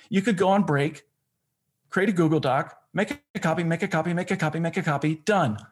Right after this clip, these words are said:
Like, you just implemented it. That's it, done. And the effects for us were immediate. We're able to take on larger projects, including a very expansive project that we just launched called Living Music. And that's a,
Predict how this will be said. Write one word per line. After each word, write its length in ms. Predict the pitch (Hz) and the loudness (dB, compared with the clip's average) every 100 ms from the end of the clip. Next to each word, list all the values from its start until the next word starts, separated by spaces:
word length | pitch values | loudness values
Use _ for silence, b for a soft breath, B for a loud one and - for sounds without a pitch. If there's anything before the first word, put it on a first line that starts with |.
| _ - | _ -8
Like, 160 | 160 | -4
you 100 | 185 | 0
just 200 | 196 175 | 2 2
implemented 460 | 175 190 156 127 120 | 2 0 0 0 -2
it. 140 | - | -4
That's 220 | 151 165 | -2 0
it, 360 | 208 160 - - | 0 0 -4 -4
done. 340 | 196 170 120 - b b b b _ _ _ _ - | 0 0 -2 -8 b b b b _ _ _ _ -2
And 140 | 156 | 0
the 60 | 170 | 2
effects 440 | 165 - 165 165 | 0 0 0 -2
for 240 | - 151 - | -2 -2 0
us 400 | 175 143 - - b b _ | 0 0 -2 -6 b b _
were 320 | 139 139 139 139 | -2 0 -2 -2
immediate. 680 | 135 147 165 131 113 - _ _ _ _ _ - | -2 0 0 -2 -4 -10 _ _ _ _ _ 0
We're 140 | 156 | 0
able 160 | 160 147 | 2 -2
to 60 | |
take 220 | - 160 | -2 0
on 260 | 160 147 127 | 0 0 0
larger 360 | 143 156 151 139 | 0 0 0 -2
projects, 460 | 147 143 135 123 | -2 -2 -2 -4
including 360 | 135 160 156 147 | -4 -2 -2 -2
a 60 | |
very 480 | 127 123 160 165 151 | -2 0 2 2 2
expansive 720 | 135 - - 156 156 135 123 - B B _ | 0 -4 0 0 0 -2 -4 -8 B B _
project 320 | 143 139 139 | -2 0 -2
that 100 | 135 | -4
we 120 | 135 | -4
just 280 | 127 165 - | -2 -2 0
launched 300 | 139 131 - | 0 0 -2
called 260 | - 127 120 | -4 -4 -2
Living 360 | 127 127 123 | -4 -2 -2
Music. 460 | 117 117 110 107 - _ _ _ _ _ _ _ _ | -2 -4 -6 -10 -16 _ _ _ _ _ _ _ _
And 200 | 120 127 | -4 0
that's 240 | 135 135 | 0 0
a, 160 | 139 | -2